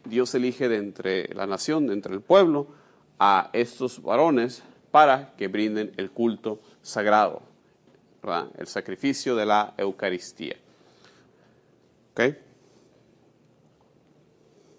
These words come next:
El sacerdocio en la antigua alianza, sin embargo, dice la iglesia, era incapaz de realizar la salvación,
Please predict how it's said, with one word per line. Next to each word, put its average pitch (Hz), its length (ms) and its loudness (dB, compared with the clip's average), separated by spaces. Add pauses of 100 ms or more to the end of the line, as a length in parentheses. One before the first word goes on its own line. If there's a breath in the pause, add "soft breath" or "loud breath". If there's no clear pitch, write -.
(880)
El 101 80 -8
sacerdocio 120 720 2
en 113 80 2
la 104 60 4
antigua 113 300 2
alianza, 135 540 2
sin 120 220 2
embargo, 110 440 2 (280)
dice - 160 -8
la 98 80 0
iglesia, 95 400 -2 (640 soft breath)
era 131 200 6
incapaz 156 880 4
de 117 80 -2
realizar 117 520 2
la 113 100 0
salvación, 113 720 4